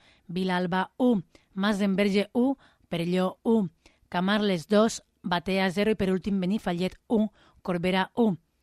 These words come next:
La classificació està de la següent manera. Jesús i Maria, primers, amb cinquanta-tres punts, seguits de molt a lluny pel segon, el Pinell,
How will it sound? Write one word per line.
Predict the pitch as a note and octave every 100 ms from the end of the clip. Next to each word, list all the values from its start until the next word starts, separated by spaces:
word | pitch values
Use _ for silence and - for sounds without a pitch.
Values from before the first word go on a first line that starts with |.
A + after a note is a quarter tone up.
| _ _ _
La | F3+ E3
classificació | E3 A#3+ A3+ A#3 A#3+ G#3 - A#3 B3+
està | G#3 - G3+ G#3+
de | G#3
la | F#3
següent | - F3 F#3 F#3
manera. | F3+ F3+ G3 F3+
Jesús | F#3 F#3 G#3+
i |
Maria, | G#3+ G3+ A#3 C4 - - _
primers, | G3+ G3 A3+ G3+ - -
amb | A3 A#3
cinquanta-tres | - A3+ G3 G3 F3 E3 E3 F#3+ F3
punts, | - G3+ F3+ - _ _ _ _ - _
seguits | - G3+ F#3 A3 E3 E3+
de | F3+ E3+
molt | E3+ G#3+ B3
a |
lluny | F3+ G3+ A3
pel | F3
segon, | E3 F3+ F#3+ G3
el | F3
Pinell, | - F#3 G#3 F#3+